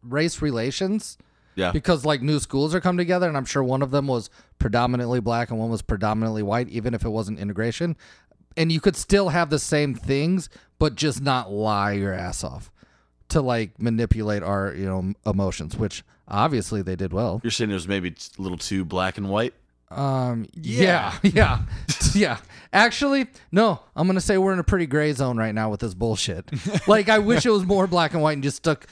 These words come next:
Speaker 1: to the facts a little bit more. It's, it's pretty goddamn gray right now. But yeah, the sunshine thing, hey, look at that fruitcake. Man, that didn't age well.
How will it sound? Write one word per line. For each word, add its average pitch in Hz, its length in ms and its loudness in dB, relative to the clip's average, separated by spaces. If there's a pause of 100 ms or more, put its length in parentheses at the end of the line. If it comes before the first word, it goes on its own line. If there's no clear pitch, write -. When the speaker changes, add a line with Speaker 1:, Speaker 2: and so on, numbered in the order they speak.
(160)
Speaker 1:
to - 100 -6
the 139 60 2
facts 139 380 0
a 135 40 -2
little 117 160 0
bit 110 80 -4
more. 104 220 -4
It's, - 140 -12 (320)
it's - 100 -6
pretty 214 240 2
goddamn 165 400 0
gray 123 240 2
right 110 160 0
now. 101 160 -2 (300)
But 226 180 4
yeah, 247 220 4
the 180 140 2
sunshine 247 640 2
thing, 233 460 2 (220)
hey, 190 160 0
look 190 240 0
at 160 60 -2
that 151 180 2
fruitcake. 233 680 0
Man, 220 200 0
that 175 140 0
didn't 202 200 -4
age 113 200 -4
well. 104 280 -4